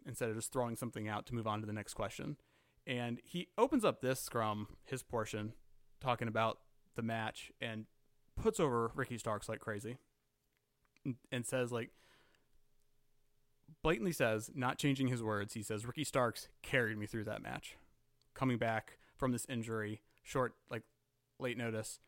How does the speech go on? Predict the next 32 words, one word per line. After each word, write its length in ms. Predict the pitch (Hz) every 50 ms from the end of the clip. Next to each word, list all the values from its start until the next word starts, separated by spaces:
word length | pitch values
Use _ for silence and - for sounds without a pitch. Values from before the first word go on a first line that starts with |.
| _ _ -
carried 260 | - - 131 113 110
me 60 | 107 101
through 160 | - 107 104
that 160 | 101 - -
match." 340 | - 120 - - - - - _ _ _ _ _ _ _ _ _ _ _ _ _ _ _ _ _ - -
And 100 | 156 147
another 340 | 147 151 165 196 233 233
really 240 | 202 156 160 156 160
interesting 300 | 160 156 147 - 151 127
point 320 | - - 131 120 110 - - - -
he 100 | - 139
made, 260 | 120 113 110 110 120 - - - _ _ _ _ _ _ _ _ _ _ _ _ _ _ - -
um, 540 | 123 117 110 113 110 110 107 104 104 113 - - _ _ _ _ _ _ _ _ _ _ _ _ _ _ _ _ _ _ _ _ _ -
and 60 | 139
it 20 | 139
was 120 | 135 -
kinda 240 | - 147 165 175 180
one 100 | 170 160
of 60 | 147
those, 140 | 147 135 131
like, 120 | 117 117 - _ -
"Whoa," 400 | 131 143 165 156 143 127 123 - - - -
moments, 320 | 123 113 107 110 107 -
you 40 | 135
know, 60 | 123
like 120 | 120 120 -
a, 160 | 113 120 -
like 140 | - 135 -
a 80 | 131 131 - _ -
magician 640 | 147 135 123 117 120 127 - - 175 165 165 165 160 - _ _ _ _ - -
kinda, 180 | - 113 113
like, 240 | 110 107 117 - -